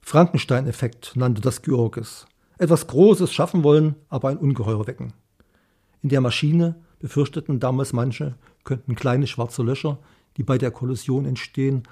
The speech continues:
außer Kontrolle geraten und alles verschlingen. Das cern, Genf, den ganzen Planeten. Georges selbst glaubte übrigens nicht an den Urknall. Das sei kein Thema für Physiker,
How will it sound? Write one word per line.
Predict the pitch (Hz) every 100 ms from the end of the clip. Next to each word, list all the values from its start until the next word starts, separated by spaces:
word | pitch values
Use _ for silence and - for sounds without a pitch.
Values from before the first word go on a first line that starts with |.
| _
außer | 151 135 123
Kontrolle | 123 - 143 165
geraten | 131 120 127 135 143
und | 139 -
alles | 123 117
verschlingen. | - 120 113 120 123 120 _ _ _ -
Das | 127 -
cern, | 147 143 131
Genf, | - 123 120 - - -
den | 123
ganzen | 123 -
Planeten. | 113 123 113 - 127 - _ _ _ _ _ _ _ _ _ _ _ _ _ _ _ _ _ _ _ _ _ _
Georges | 147 151 123 -
selbst | 156 175 - -
glaubte | - 131 -
übrigens | 165 120 120 127
nicht | 127 -
an | 120
den | 110 127
Urknall. | 110 113 - 117 107 101 _ _ _ -
Das | 196
sei | - 120
kein | 113 - 127 117
Thema | - 135 117
für | 127
Physiker, | 117 156 151 135 135 123